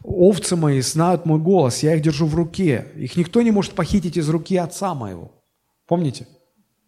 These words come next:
Власть иметь Божью защиту.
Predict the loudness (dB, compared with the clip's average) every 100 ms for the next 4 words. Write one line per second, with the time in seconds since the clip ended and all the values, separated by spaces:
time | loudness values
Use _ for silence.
0 | _ _ _ _ _ _ _ _ _ _
1 | _ -20 -20 _ _ -14 -2 2 2 2
2 | -2 0 2 2 2 2 2 0 -2 -2
3 | -6 -6 -8 -8